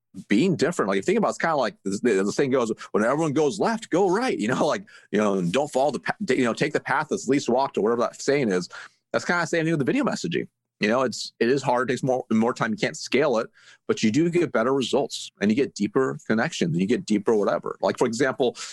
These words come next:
um, you know, like, you know, people book calls with me daily, right? But they have to go through a qualification process. But when they book a call with me, you know, pretty much for the most part, if they have an iPhone,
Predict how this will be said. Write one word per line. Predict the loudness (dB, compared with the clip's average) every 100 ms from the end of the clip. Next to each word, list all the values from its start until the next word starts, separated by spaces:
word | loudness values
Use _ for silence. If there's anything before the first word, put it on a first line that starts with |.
| -6
um, | 0 0 0 -2
you | 0
know, | 0
like, | 0 -4 -2
you | 0
know, | 0
people | 0 0
book | 0 -2
calls | 0 0 0
with |
me | 0 2
daily, | 2 2 2 2
right? | 2 0
But | -2
they |
have | -2
to | 0
go |
through | 0 0
a |
qualification | 0 -2 0 -2 -2
process. | -2 -2 -2 -2
But | 0
when | 2
they |
book | 0 -2
a |
call | -2 0
with | 0
me, | 0 -2 -6 -18 -10
you | -2
know, | 0 0 -6 -2
pretty | 0 2
much | 2
for |
the | 0
most | 0 0
part, | 0 0 -2
if | -2
they | 0
have | 2 0 0
an | 0
iPhone, | 0 0 0 0 0 -2